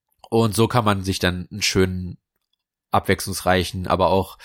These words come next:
äh, ausbalancierten Cast zusammenstellen. Und das halt auch immer, das finde ich sehr angenehm, äh, sehr schnell auswechseln, die ganzen, ganzen Materien. Äh, ja, da hat man am Ende des Spiels auf jeden Fall gut Auswahl an vielen Sprüchen,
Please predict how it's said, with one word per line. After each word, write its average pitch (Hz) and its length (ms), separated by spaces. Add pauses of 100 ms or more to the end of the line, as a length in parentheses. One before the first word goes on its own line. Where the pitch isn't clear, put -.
(460)
äh, 98 80
ausbalancierten 92 840
Cast - 340
zusammenstellen. 90 640 (260)
Und 110 80
das 107 140
halt 107 120
auch 107 180
immer, 113 280 (160)
das 101 140
finde 117 120
ich 101 80
sehr 92 140
angenehm, 110 440
äh, 98 240
sehr 98 200
schnell 98 180
auswechseln, 92 600
die 92 60
ganzen, 92 600
ganzen 92 580
Materien. 95 640 (800)
Äh, 95 360 (260)
ja, 95 160
da 92 80
hat 101 80
man 101 100
am 92 140
Ende 101 160
des 101 120
Spiels 101 240
auf 98 140
jeden 104 140
Fall 95 260
gut 107 180
Auswahl 123 440
an 110 160
vielen 117 240
Sprüchen, 127 640